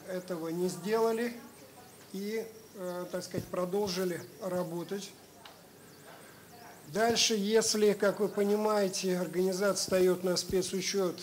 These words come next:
э, и регистри-, получает личный кабинет и потом проходит спецсчет, э, в системе гис, Д М Д К, то есть получение практических заня-, э, опыта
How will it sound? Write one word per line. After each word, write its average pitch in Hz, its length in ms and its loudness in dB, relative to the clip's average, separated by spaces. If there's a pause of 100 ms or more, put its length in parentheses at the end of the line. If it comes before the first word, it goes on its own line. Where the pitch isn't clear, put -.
э, 165 300 -4
и - 80 -6
регистри-, 180 500 -2
получает 185 520 0
личный 180 340 2
кабинет 180 520 0
и 160 40 -4
потом 175 360 -4
проходит 175 500 -2
спецсчет, 175 680 -4
э, 160 640 0
в 147 60 -12
системе 180 520 -2
гис, 165 380 -4
Д 160 200 -6
М 170 140 -4
Д 180 100 -4
К, 220 280 2
то 196 160 -4
есть 180 200 -4
получение 185 540 -2
практических 175 840 -4
заня-, 170 420 -4
э, 175 340 -4
опыта 214 540 2